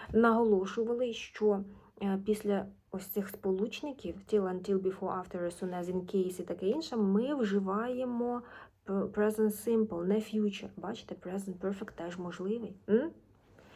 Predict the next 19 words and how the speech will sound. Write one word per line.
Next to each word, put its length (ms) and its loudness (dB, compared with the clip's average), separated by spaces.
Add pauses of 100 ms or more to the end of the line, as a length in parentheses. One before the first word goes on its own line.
(360)
Приміточка. 680 4
Такі 260 -6
дієслова 760 -4 (300)
of 80 -4
sense 420 -2
perception, 640 -2 (1040)
"emotion" 640 4
і 140 2
руху. 220 4
"Sense 220 -2
perception" – 540 -2
це 140 -4
сприйняття 500 -2
за 100 -4
допомогою 520 2
органів 380 -2
відчуття, 560 -10 (580)
такі 380 2
як 260 -2